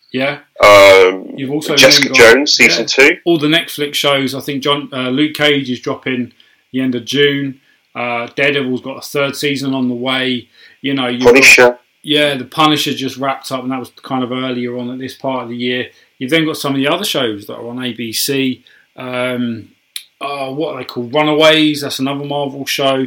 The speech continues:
Speaker 2: Oh, yeah.
Speaker 1: You've got
Speaker 2: Yeah.
Speaker 1: Legion on Fox. I think that's penciled for another season too. So Marvel are churning out content, but the thing is, for the most part, it's really good. Um,
Speaker 2: It is.
Speaker 1: and I would love to see Star Wars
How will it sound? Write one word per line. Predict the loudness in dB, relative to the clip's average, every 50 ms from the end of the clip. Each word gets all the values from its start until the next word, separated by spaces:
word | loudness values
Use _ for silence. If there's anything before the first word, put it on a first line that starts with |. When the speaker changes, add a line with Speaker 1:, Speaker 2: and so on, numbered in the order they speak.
| 4 6
Speaker 2:
Oh, | 8
yeah. | 8 8 8 6 2
Speaker 1:
You've | -2 -6 -6 -4
got | 0 4 6
Speaker 2:
Yeah. | 6 6
Speaker 1:
Legion | 6 2 -4 -4 -4 -4 -4 -2
on | -2 -4 -6
Fox. | -4 -2 0 0 0 0 -4 -10 -10
I | -10
think | -8 -8 -8 -6
that's | -8 -8 -10
penciled | -10 -10 -8 -8 -10 -12
for | -10 -6
another | -4 -4 -4 -4 -4 -6
season | -6 -4 -4 -4 -4 -4
too. | -4 -4
So | -2 -2 -2 -2 -2 -4 -12 -20 _ _
Marvel | 0 2 2 2 2 2 -2 -4 -6 -6 -6
are | -6 -4 -2 -4 -4 -6 _ _ _ _ _ _ _ -8
churning | -6 -6 -6 -6 -6 -6 -6 -4 -4
out | -6 -6 -8 -10
content, | -8 -6 -4 -4 -4 -6 -10 -12 -14 -16 -20 _ _ _ _ _ _ _ _ _ _ _ _ _ _ _
but | -2 -2 -2
the | -2
thing | -2 0 0 0
is, | 0 0 -2 -2 -6 -10
for | -10 -8 -6 -2
the | -2 -2
most | -2 -2 0 0 0 -2 -2 -6 -8
part, | -6 -2 0 0 0 0 -2 -8 _ _ _ _ _ _ _ _ _ _ _
it's | -12 -10 -10 -10 -12
really | -14 -12 -8 -4 -2 -2 0 -2 -2
good. | -4 -6 -8 -10 -10 -14 -20 _ _ _ _ _ _ _ _ _ _ _ _ _
Um, | -8 -6 -4 -2 -2 -2 -4 -4 -4 0
Speaker 2:
It | 4 6 8
is. | 8 8 6 6 4 2 0 0 -2
Speaker 1:
and | -2 0 0
I | 2
would | 0 0 -2 -4 -6
love | -4 -2 0 2 2 0 -2 -4 -10
to | -8 -8
see | -6 -4 -2 -2 0 0 -2 -2 -4 -6 _ _ _ _ _ _ _ _ _ _ _
Star | -10 -4 0 2 2 2 2
Wars | 0 -2 -4 -4 -8 -10